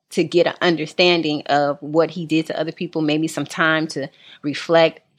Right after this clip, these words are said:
So I think that he does need to be in prison, but he also needs to, um, have therapy, mandatory.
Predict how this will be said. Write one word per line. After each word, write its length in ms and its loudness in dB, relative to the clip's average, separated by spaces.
So 260 2
I 140 4
think 220 4
that 100 6
he 140 -2
does 260 4
need 160 0
to 80 -8
be 180 0
in 140 -6
prison, 380 -2
but 160 0
he 100 -2
also 420 2
needs 340 0
to, 440 -4
um, 180 -4
have 300 -4
therapy, 560 -4
mandatory. 840 -2